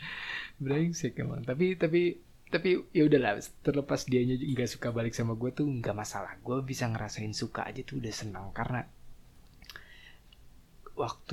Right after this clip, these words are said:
gue baca blognya dia ya, itu, eh,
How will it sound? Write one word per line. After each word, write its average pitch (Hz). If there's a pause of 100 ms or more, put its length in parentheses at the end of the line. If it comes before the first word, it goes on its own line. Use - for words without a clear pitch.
gue 113
baca 110
blognya 104
dia 113 (140)
ya, - (460)
itu, 139 (400)
eh, 107